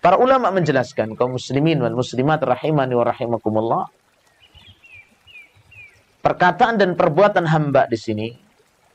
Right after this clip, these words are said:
perkataan dan perbuatan hamba di sini, ini tergantung pada niatnya, pertama dalam sisi pahala. Atau sebaliknya.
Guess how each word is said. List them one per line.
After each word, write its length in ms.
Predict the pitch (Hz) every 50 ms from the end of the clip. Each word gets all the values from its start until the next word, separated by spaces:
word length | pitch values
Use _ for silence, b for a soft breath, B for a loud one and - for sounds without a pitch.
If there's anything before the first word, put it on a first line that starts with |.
| _ _ _ _ _
perkataan 560 | _ - - - 135 127 - 170 175 190 170
dan 80 | 156 151
perbuatan 480 | 135 139 127 120 143 139 - - 127 117
hamba 400 | 135 147 147 131 123 127 120 -
di 80 | 120
sini, 340 | 113 - - 117 123 139 156 170 185 202 220 220 - _ -
ini 180 | 151 160 165 165
tergantung 720 | 160 165 151 135 135 180 196 208 202 - 208 185 175 - 156
pada 240 | 165 156 135 151 143
niatnya, 720 | 143 139 139 147 180 190 _ - 214 220 233 240 240 - _ _ _ _ _ _ _ _ _ _ _ _ _ _ _ _
pertama 800 | _ 165 165 160 165 190 208 220 233 233 233 233 233 226 214 - - 143
dalam 400 | 135 151 147 147 143 131 127 -
sisi 480 | - 160 160 160 - 175 196 202 214 254 _ _ _ _ - _ _ _ _ _ _ _ _ _ _ _ _ - _ _ _ - _ _ _ _ _ _ _ -
pahala. 480 | 113 101 101 101 98 92 90 - - - _ _ _ _ _ _ _ _ _ _ _ _ _ _ _ _ _ _ _ _ _ _ _ _ _ _ _ _ _ _ _ _ _
Atau 160 | - 196 -
sebaliknya. 640 | 165 - 156 156 156 175 - 147 139 113 - -